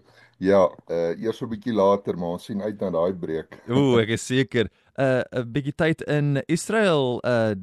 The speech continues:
Speaker 2: deurgebring,
Speaker 1: Ja.
Speaker 2: uh, Prof Arno, maar ook, uh, iets met die gesondheid. Ons is bly om te hoor jy's, uh, up and well. <laughs>
Speaker 1: Ja, Brad, dit was 'n rowwe tyd.
Speaker 2: Hmm.
Speaker 1: Ehm, ek het, ehm, ehm, ja,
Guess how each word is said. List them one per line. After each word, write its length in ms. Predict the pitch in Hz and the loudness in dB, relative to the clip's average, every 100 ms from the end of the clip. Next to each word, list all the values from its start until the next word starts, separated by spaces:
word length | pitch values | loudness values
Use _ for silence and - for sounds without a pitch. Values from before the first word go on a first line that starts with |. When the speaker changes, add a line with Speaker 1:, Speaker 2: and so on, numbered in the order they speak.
| - | -10
Speaker 2:
deurgebring, 600 | - 123 113 113 113 113 | -2 0 0 0 2 4
Speaker 1:
Ja. 280 | 110 156 147 | 6 6 6
Speaker 2:
uh, 60 | 87 | 6
Prof 340 | 123 117 - | 4 2 0
Arno, 300 | - 120 147 | 0 0 2
maar 380 | 151 143 143 127 | 4 6 4 4
ook, 200 | 156 170 - | 2 0 2
uh, 160 | 147 139 131 | 2 2 0
iets 180 | 156 | -4
met 80 | 160 | 0
die 60 | 143 | 0
gesondheid. 460 | 139 - 180 147 131 | 0 2 4 4 4
Ons 140 | 117 | 0
is 80 | 110 | 0
bly 160 | 127 | 4
om 100 | 135 | 4
te 80 | 131 | 6
hoor 200 | 127 135 | 4 4
jy's, 340 | 131 127 - 131 | 4 2 0 2
uh, 240 | 123 110 - | 2 2 2
up 180 | 135 156 | 2 2
and 120 | 135 | 4
well. 340 | 131 156 92 82 - _ - | 4 4 0 -8 -16 _ -12
<laughs> 100 | - - - _ _ - - _ _ - | -12 -12 -20 _ _ -20 -20 _ _ -4
Speaker 1:
Ja, 440 | 92 104 110 113 | 2 4 6 4
Brad, 340 | 101 98 110 120 | 4 4 4 4
dit 140 | 117 | 0
was 180 | 104 107 | -2 -2
'n 40 | 113 | 0
rowwe 320 | 104 131 190 | 0 -2 -4
tyd. 260 | - 113 151 | -4 -6 -6
Speaker 2:
Hmm. 120 | - 98 | -4 0
Speaker 1:
Ehm, 460 | 101 104 107 107 104 | 0 2 0 -2 -4
ek 240 | - 104 - | -6 -10 -8
het, 280 | 120 101 117 | -10 -6 0
ehm, 400 | 110 107 107 98 | 2 2 0 -2
ehm, 440 | - 101 101 101 98 | -2 2 2 2 -2
ja, 580 | 90 104 120 87 87 | 0 2 2 0 -4